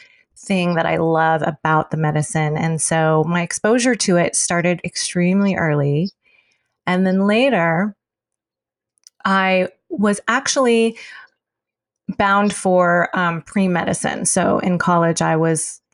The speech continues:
pre-med, and I thought I was gonna become a medical doctor, at least attempt to become a medical doctor. And then something just didn't feel right about that path. So I went a different road. And that road eventually led me to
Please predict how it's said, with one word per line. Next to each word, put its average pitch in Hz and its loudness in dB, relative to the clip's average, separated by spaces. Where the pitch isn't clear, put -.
pre-med, 170 2
and 175 -2
I 170 -2
thought 220 0
I 220 4
was 196 2
gonna 170 -2
become 180 0
a 165 -2
medical 165 0
doctor, 160 0
at - -4
least 175 -2
attempt - -6
to - -6
become 156 -2
a 160 -4
medical 151 -4
doctor. 147 -2
And 214 2
then 208 2
something 226 0
just - -2
didn't 190 0
feel 180 0
right 165 2
about 160 -2
that - -2
path. - -2
So 185 -2
I 180 2
went 208 0
a 226 0
different 165 -4
road. 170 0
And 190 0
that 196 2
road 220 4
eventually 180 0
led 165 -2
me 165 -2
to 165 0